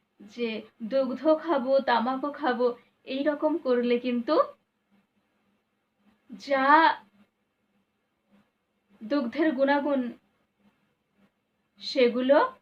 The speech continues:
সব নষ্ট হয়ে যাবে এই তামাকের সাথে,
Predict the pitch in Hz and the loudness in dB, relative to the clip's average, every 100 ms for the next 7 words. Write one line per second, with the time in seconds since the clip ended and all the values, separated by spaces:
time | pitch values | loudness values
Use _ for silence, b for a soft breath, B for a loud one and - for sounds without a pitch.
0 | _ _ _ - - 262 254 - _ 240 | _ _ _ -14 -2 0 0 -4 _ -6
1 | 247 269 - 302 240 226 233 233 240 226 | -4 -4 0 2 4 2 -2 -2 0 0
2 | 233 240 240 - 220 - - | -2 -6 -10 -10 -12 -12 -18